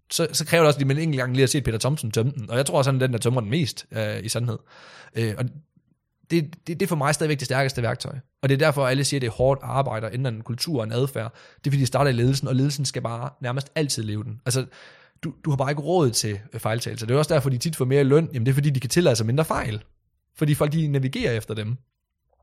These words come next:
Så hvis de ikke er på vej mod Nordstjernen, så er det dem, man skal have rettet ind først.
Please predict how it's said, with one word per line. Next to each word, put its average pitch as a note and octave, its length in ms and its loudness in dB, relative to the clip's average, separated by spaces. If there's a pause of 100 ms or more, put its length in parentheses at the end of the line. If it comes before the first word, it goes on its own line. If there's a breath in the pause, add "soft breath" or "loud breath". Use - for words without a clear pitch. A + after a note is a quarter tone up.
(240)
Så - 100 2
hvis C3 80 2
de A3 100 -2
ikke G#3 120 4
er F3 40 4
på D3+ 60 2
vej D#3+ 160 2
mod D3 140 0
Nordstjernen, B2+ 560 0
så C3+ 100 0
er C#3 40 4
det B2+ 80 0
dem, C3+ 100 0
man D#3+ 140 0
skal G2+ 180 -6
have A#2 180 -4
rettet A#2+ 220 0
ind C#3 100 0
først. D3 300 0